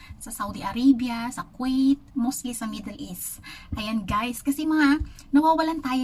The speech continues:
ng, ah, ah, ano ba to? Tapang para mag-apply dito na domestic helper, bilang domestic helper kung saan man kayo mag-apply and kung sa Kuwait, sa Middle East, or dito sa Hong Kong.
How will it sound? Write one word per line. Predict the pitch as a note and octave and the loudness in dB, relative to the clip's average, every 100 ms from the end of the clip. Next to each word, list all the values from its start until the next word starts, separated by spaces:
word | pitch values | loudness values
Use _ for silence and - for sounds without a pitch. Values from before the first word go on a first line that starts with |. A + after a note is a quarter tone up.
| B3 | 2
ng, | A3+ A3+ A3 | 0 -2 -6
ah, | G#3 G3+ G#3 G#3 - - - - - - - - - | -8 -8 -10 -12 -16 -18 -18 -20 -20 -20 -20 -10 -4
ah, | G#3 G#3 | -2 -2
ano | G#3+ G3 | -6 -8
ba | |
to? | G#3+ B3+ - - _ | -12 -14 -18 -20 _
Tapang | A#3+ A#3 - A3 F#3+ - - - | -8 -6 -4 -6 -6 -16 -20 -14
para | - A3+ | -8 -2
mag-apply | A#3 A3+ G#3+ - G3+ F#3 F#3 - - | -2 -2 -8 -10 -10 -10 -12 -16 -16
dito | - A3+ A3 G3+ G3 - - | -12 -6 -2 -2 -6 -10 -8
na | G#3+ G#3 G3+ G#3+ - | -6 -4 -6 -6 -8
domestic | G3+ A#3 C4+ C#4 | -2 2 2 0
helper, | - G#3+ - G3+ | -8 -10 -10 -8
bilang | A3 A#3+ A3+ | -6 -4 -4
domestic | G#3+ A3+ A#3 - | -4 -10 -12 -14
helper | G#3+ - G#3 - | -16 -14 -14 -4
kung | A#3 | -4
saan | - A#3+ | 0 0
man | A3+ A3 | 0 -2
kayo | A3 | -6
mag-apply | G#3 F#3 - G3+ F#3+ G3 - - - - - | -8 -10 -12 -12 -12 -14 -16 -18 -20 -20 -12
and | G#3 G#3 G#3+ G#3 G3+ - - - - - - | -10 -8 -8 -10 -12 -20 -20 -20 -20 -20 -12
kung | A#3 | -8
sa | A3 - - | -8 -10 2
Kuwait, | C#4 C#4 - | 4 4 0
sa | - A3+ | -8 -8
Middle | A3+ B3 C4+ | -6 -8 -8
East, | A#3+ A#3+ - - - - - - | -6 -6 -8 -12 -12 -18 -20 -16
or | G#3 | -14
dito | G3+ - | -12 -10
sa | G#3+ G3 | -10 -8
Hong | G#3 | -10
Kong. | - F#3 | -10 -12